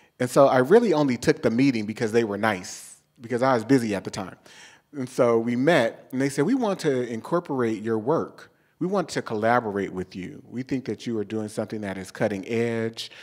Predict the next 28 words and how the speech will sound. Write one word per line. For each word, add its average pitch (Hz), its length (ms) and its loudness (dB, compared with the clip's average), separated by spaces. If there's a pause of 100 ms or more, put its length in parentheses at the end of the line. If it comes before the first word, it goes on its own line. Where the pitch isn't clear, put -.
(240)
We 120 100 -2
haven't 113 300 0
seen 123 200 -2
anyone 113 440 0
necessarily 107 500 -4
go 107 200 0
this 107 220 -6
deep. 110 420 -6 (680)
Um, 104 580 -2 (920)
and 127 120 2
I'll 127 120 4
share 151 340 4
this 127 260 0
with 110 220 -6
you. 101 340 -6 (140)
The 110 160 -10
slides 139 340 2
I 123 80 2
shared 127 360 -2
today 113 600 -4 (640)
are, 101 480 0 (320)
they 120 120 2
were 110 120 2
roughly 104 380 -2
one 110 180 -4
hundred 107 300 -4 (380)
twenty-eight 107 440 0
slides 113 720 -10